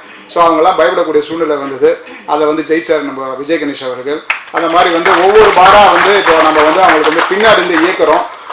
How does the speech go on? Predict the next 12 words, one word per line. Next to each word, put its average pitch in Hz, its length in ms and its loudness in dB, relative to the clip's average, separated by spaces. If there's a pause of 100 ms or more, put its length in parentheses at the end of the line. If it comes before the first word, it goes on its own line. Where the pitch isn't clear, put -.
(120)
But 208 140 0
இயக்கி 220 340 4
அவங்கள 202 280 2
வந்து 185 300 -2
ஒரு 175 100 2
வழியா 196 180 0
கொண்டு 165 180 -2
வர 156 180 0
போறோம். 147 280 -4
ஒரு 196 180 -4
முக்கியமான 247 420 -2
விஷயம், 240 360 0